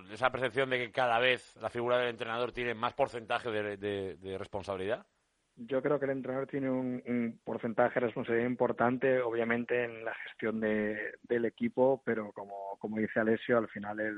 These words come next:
Speaker 2: el fútbol es de los futbolistas y, y obviamente, eh, son los que al final, eh, desempeñan la labor y, y los que, los que ejecutan, o lo dice Alessio, si meten un gol,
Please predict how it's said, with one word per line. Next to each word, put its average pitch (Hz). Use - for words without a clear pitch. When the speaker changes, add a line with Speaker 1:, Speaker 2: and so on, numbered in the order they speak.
Speaker 2:
el 104
fútbol 104
es 95
de 104
los 101
futbolistas 107
y, 101
y 101
obviamente, 104
eh, -
son 113
los 113
que -
al 113
final, 113
eh, 113
desempeñan 113
la 113
labor 113
y, 120
y 117
los 110
que, 104
los 110
que -
ejecutan, 120
o 120
lo 110
dice 107
Alessio, 110
si 107
meten 113
un 110
gol, 110